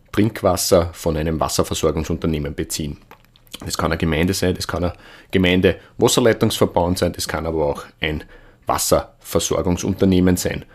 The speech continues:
Äh, um den Daumen herum reden wir von fast fünftausendfünfhundert Wasserversorgungsunternehmen, die mehr als acht Millionen Einwohner mit Trinkwasser versorgen. Ja, diese Damen und Herren, die dort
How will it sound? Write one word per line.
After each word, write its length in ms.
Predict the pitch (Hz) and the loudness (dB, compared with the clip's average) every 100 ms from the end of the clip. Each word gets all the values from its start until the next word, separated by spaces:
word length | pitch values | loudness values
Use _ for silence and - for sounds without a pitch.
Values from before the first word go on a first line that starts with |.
| - - _ - | -20 -20 _ 0
Äh, 40 | |
um 380 | 90 87 - 104 | 2 4 2 2
den 140 | 98 | 2
Daumen 260 | 92 101 123 | 4 4 4
herum 280 | 120 113 110 | 4 2 4
reden 260 | 98 98 | 4 4
wir 80 | 90 | 2
von 160 | - 92 | 0 0
fast 240 | 95 - | 0 0
fünftausendfünfhundert 1040 | - 98 - 85 92 95 90 95 85 - | -2 -2 -2 -2 -2 -2 -2 0 -2 -2
Wasserversorgungsunternehmen, 1400 | 87 78 - - - 87 90 90 90 - 85 92 120 117 - - - - - - | -4 -2 -2 -4 0 0 0 -2 -4 -4 -2 2 2 2 -4 -20 -20 -20 -8 2
die 220 | 92 87 | 4 4
mehr 240 | 85 82 | 2 2
als 180 | 82 - | 2 0
acht 220 | - - | -8 -2
Millionen 320 | 90 85 85 | 0 0 -2
Einwohner 420 | 76 78 82 82 80 | -2 -2 0 0 0
mit 160 | 78 | -2
Trinkwasser 500 | 73 82 - 78 - | -4 -4 -2 -2 -2
versorgen. 600 | 80 76 - 62 - 76 - - | -6 -6 -4 -4 -4 -10 -16 -6
Ja, 220 | 87 90 | 0 0
diese 240 | 92 87 90 | 0 -4 -2
Damen 260 | 78 87 | -2 -2
und 140 | 90 - | -2 0
Herren, 140 | 104 | 0
die 100 | 101 | 0
dort 260 | 95 90 | 0 -2